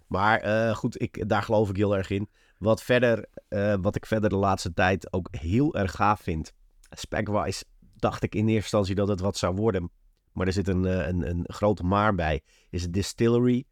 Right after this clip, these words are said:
die nieuwe uitgever. Die hebben f-, ja, eigenlijk alle, eh, schrijvers en artists die ik tof vind zo'n beetje. Die zijn erbij aangesloten. Die maken te gekke boeken.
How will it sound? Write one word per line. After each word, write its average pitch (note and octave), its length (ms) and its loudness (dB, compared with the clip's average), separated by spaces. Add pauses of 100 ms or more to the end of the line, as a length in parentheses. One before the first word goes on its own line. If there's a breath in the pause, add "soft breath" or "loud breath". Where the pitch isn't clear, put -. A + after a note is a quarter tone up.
(280)
die F#2+ 220 0
nieuwe G2 240 2
uitgever. F#2+ 720 0
Die F2 220 0
hebben F2+ 280 -2
f-, - 120 -18
ja, D#2+ 340 -4
eigenlijk G2 580 -2 (340)
alle, A2+ 440 4 (300)
eh, F#2+ 200 -4
schrijvers G#2+ 500 2
en G#2 120 2
artists F#2+ 380 -2
die F#2+ 120 0
ik F#2 120 -4
tof A2+ 180 -2
vind F2 240 -2
zo'n F2+ 140 -2
beetje. F2 460 -2 (280)
Die F#2+ 100 -4
zijn G2 160 2
erbij F#2 200 2
aangesloten. G#2+ 800 0 (320)
Die G2+ 120 0
maken A2+ 420 2
te A#2+ 120 0
gekke - 460 0
boeken. A#2 420 -2